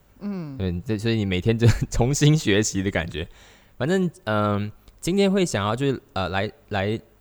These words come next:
Speaker 2: 聊聊一下国会这件事情。因为接下来准备七月二十多号复会，然后，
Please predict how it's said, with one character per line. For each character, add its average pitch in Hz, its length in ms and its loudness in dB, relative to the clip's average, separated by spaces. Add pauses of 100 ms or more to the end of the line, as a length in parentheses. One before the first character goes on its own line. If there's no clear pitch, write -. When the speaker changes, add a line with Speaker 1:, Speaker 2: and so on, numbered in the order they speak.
(280)
Speaker 2:
聊 107 180 -2
聊 107 160 0
一 - 20 -2
下 120 160 -4
国 95 280 -4
会 113 140 -2
这 101 120 -4
件 95 140 -2
事 92 140 -6
情。 - 180 -12 (800)
因 120 80 -2
为 139 140 4
接 139 160 0
下 135 140 0
来 110 120 2
准 - 160 -2
备 113 160 0
七 - 180 -4
月 120 140 4
二 117 80 4
十 113 100 -4
多 101 140 -2
号 104 140 0
复 98 200 -6
会， 92 220 -4
然 95 140 -6
后， 107 340 0